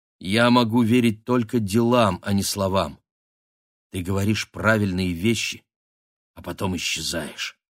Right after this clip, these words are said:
тихо произнесла Энса. «Когда я созрел, то не смог тебя найти!» Он помолчал.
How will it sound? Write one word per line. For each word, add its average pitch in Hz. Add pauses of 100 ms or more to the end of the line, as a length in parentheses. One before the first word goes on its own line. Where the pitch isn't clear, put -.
(680)
тихо 98
произнесла 92
Энса. 90 (1300)
«Когда 95
я 101
созрел, 107
то 117
не 113
смог 131
тебя 131
найти!» 120 (760)
Он 87
помолчал. 85